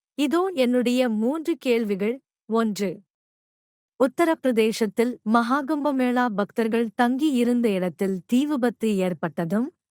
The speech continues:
கூட்ட நெரிசலில் முப்பது பேர் இறந்ததும் உங்களுக்கு தெரியுமா? இரண்டு, இந்தியாவில்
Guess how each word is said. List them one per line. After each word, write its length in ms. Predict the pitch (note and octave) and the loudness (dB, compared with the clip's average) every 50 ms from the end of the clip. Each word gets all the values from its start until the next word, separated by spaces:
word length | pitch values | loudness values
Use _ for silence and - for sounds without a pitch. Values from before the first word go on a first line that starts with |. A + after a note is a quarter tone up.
| _ _ _ | _ _ _
கூட்ட 380 | - - D4+ E4+ - - F#4+ F#4+ | -2 0 0 0 2 0 0 0
நெரிசலில் 580 | E4+ C#4+ B3 A#3+ A3+ - A#3+ A3 A3+ A#3+ A#3+ A3+ _ | 2 2 0 0 0 0 0 0 0 0 -2 -4 _
முப்பது 460 | - G#3+ A3 G3 - C#4 C4+ B3+ B3+ | -2 -2 -2 0 0 0 2 0 0
பேர் 260 | - - A#3+ A#3+ B3+ G#3+ | 0 2 2 2 2 0
இறந்ததும் 680 | G3 A3 A3+ A3 A3+ A3 A3 G3+ F#3 G#3+ G3+ F#3+ F#3 _ | 0 0 2 2 2 2 0 0 0 0 -2 -4 -6 _
உங்களுக்கு 540 | - A#3 B3 A#3+ B3 A#3 A3 F#3 - G3 E3 - | -2 0 2 2 2 2 0 -2 -4 -6 -6 -2
தெரியுமா? 600 | - F#3+ F3 F3+ F3 D#3+ D#3+ E3+ G#3+ - - _ _ _ _ _ _ _ _ _ _ _ _ _ _ _ _ _ _ - | -2 0 0 0 -2 -2 -4 -6 -6 -8 -10 _ _ _ _ _ _ _ _ _ _ _ _ _ _ _ _ _ _ 0
இரண்டு, 560 | A3+ A#3+ A#3 B3 A#3+ A3 G3 A3 C4+ G#4+ - _ _ _ - | 2 2 4 4 2 2 0 -2 -2 -4 -8 _ _ _ -6
இந்தியாவில் 680 | - D4+ E4+ F4 E4+ F#4 F#4+ F4+ F4+ E4 F4 E4 D#4 | -4 -2 0 0 2 2 2 2 0 0 -2 -4 -6